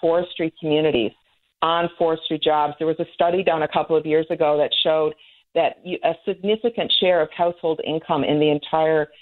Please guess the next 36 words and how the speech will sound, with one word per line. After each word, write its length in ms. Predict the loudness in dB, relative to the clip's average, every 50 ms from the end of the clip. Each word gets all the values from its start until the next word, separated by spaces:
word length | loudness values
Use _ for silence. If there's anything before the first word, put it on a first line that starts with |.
| -20 _ _ _
uh, 140 | -2 -2 -2 -2 -4 -6
community 460 | -4 0 0 0 0 2 0 0 0 -2
depends 540 | -4 -6 -4 -4 -2 -2 0 0 -2 -2 -4 -4 -2
on, 220 | 0 0 0 0 -2 -2
on 140 | -2 -2 -2
the 60 | -4 _
forest 260 | -2 0 0 0 -2 0
sector. 300 | -2 -2 -2 0 -2 2
They 120 | 2 4 4
looked 220 | 2 2 0 0
at, 220 | -2 -2 -2 -4 _ _ _ _ _ _ _ -6 -2
uh, 200 | 0 0 0 0
I 100 | -2 -2 -4
think, 160 | -4 -8 -8 -8 -4
six 180 | -4 -4 -4 -4 -8
hundred 280 | -6 -4 0 0 -2 -2 -2
communities 460 | -6 -2 0 0 2 2 0 0 0 0
across 360 | -2 -2 0 0 0 -2 -2 -4
the 60 | -6 -6
country, 480 | -4 -2 -4 -2 -2 0 2 2 2
and 160 | 4 2 0 -2 -4 -14 -20 _ _ _ _ _ -8 -2 0
three 220 | 2 2 2 2
hundred 300 | 0 0 0 0 0 0
of 80 | 0 -2
those 180 | 0 0 0 -2 -4 -8
communities, 400 | -6 -2 0 0 0 0 0 -2 -2 0
including 420 | -2 -2 0 0 0 0 0 0 -4 -2
some 180 | -2 0 0 0
of 100 | 0 0
them 180 | 0 -2 -2 -4 _ -12 _ -2
from 140 | 0 0
Nova 240 | 2 0 0 -2 -4 -6
Scotia, 440 | -2 -2 0 0 2 2 2 0 0 -2 -6 -20 -20 -18 _ -2
we 140 | 0 2 2
had 180 | 2 2 2
a 80 | 0 0